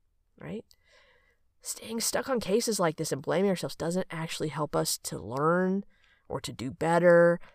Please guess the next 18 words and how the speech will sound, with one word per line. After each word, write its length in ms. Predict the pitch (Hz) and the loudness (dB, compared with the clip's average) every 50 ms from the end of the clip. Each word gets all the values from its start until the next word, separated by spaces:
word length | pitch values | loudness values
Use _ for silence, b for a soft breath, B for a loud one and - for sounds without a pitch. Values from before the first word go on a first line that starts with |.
| b b b | b b b
It 100 | - 139 | -8 -4
doesn't 240 | 139 156 160 156 - | -4 -2 -2 -4 -6
prevent 360 | - - 147 - 160 170 185 | -8 -4 2 2 2 2 2
cases 360 | - 190 185 180 - 185 175 | 0 2 2 2 2 2 2
like 160 | 185 175 170 | 2 2 2
this 160 | - 175 - 165 | 0 -2 -2 -2
in 60 | 135 | -4
the 60 | 135 | -6
future. 720 | - - - 165 175 208 208 - - 233 226 226 226 233 - b b b b b b | -8 -8 -6 -2 -2 -2 0 0 2 2 2 2 2 -2 -4 b b b b b b
It 140 | b - 147 | b -2 0
doesn't 260 | 170 165 165 165 - | 0 2 2 0 -2
help 280 | - 156 156 147 - - - | -2 0 0 -2 -2 -2 -2
us 380 | - 156 170 214 220 - - - | 2 4 4 4 4 2 -2 -6
or 100 | - 135 | -6 -6
our 160 | 101 - 185 | -8 -8 -8
patients. 880 | - - - 165 170 208 - - 247 247 262 269 - - - - - _ _ _ _ _ _ _ _ _ _ _ _ _ _ _ _ _ _ _ _ _ | -8 -8 -4 -2 -2 0 2 4 4 4 4 2 0 -6 -8 -10 -10 _ _ _ _ _ _ _ _ _ _ _ _ _ _ _ _ _ _ _ _ _
It 100 | - 180 | -12 -6
doesn't, 380 | - 277 277 226 180 143 - | -2 0 2 2 2 0 -2